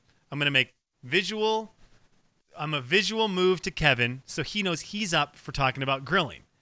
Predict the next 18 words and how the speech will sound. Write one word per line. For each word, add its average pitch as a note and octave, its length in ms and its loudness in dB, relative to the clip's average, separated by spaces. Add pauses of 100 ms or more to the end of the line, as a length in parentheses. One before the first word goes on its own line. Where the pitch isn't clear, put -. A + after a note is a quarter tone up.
(380)
And F3+ 100 2
I F#3+ 80 4
look B3 260 2
at C#3 200 4
him, D3+ 140 -2 (280)
and G#3 120 2
he's G#3+ 120 -2
got A#3+ 340 2
his G#3 260 -4
pen G#3 440 0
halfway C4+ 480 0
down A3+ 220 2
his F#3 160 -2
throat, G3+ 560 0 (140)
<laughs> - 180 -8
and B3+ 80 0
he's, A#3 140 -2
like, A#3+ 180 0